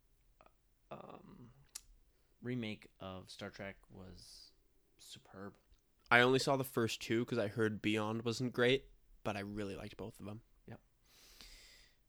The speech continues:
Speaker 1: J J also made a movie that I fucking love called Super eight.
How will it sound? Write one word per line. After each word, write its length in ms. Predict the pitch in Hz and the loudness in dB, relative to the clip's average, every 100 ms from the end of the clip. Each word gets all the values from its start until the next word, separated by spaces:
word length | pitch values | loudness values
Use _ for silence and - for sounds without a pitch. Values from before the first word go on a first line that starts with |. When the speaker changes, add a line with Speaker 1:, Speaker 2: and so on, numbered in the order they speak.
| _ _ _ _ _ _ _ 127 | _ _ _ _ _ _ _ -4
Speaker 1:
J 160 | 135 | -2
J 200 | 131 131 | 0 0
also 220 | 123 - | 0 -2
made 160 | 120 113 | -6 -6
a 60 | 110 | -6
movie 260 | 107 101 | -8 -8
that 220 | 98 98 - - | -12 -14 -14 -12
I 420 | 95 98 95 92 _ _ | -10 -8 -10 -12 _ _
fucking 640 | - - - 104 - 104 | -20 -20 -8 -8 -8 -12
love 220 | 95 92 - | -10 -12 -14
called 220 | - 92 | -20 -18
Super 340 | - 98 95 | -18 -16 -16
eight. 240 | 92 90 | -16 -18